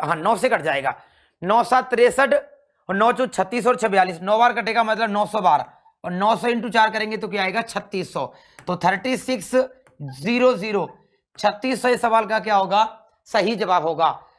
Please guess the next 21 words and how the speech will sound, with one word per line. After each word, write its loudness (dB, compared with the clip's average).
तो -6
जिनका 2
भी 0
आ 4
गया 0
छत्तीस -4
सौ, -2
एकदम 2
सही, 0
एकदम -2
राइट 0
आंसर। -4
ठीक 0
है 4
बेटा, 4
जिनका 0
भी -4
क्या 2
आ 6
रहा 4
है? -2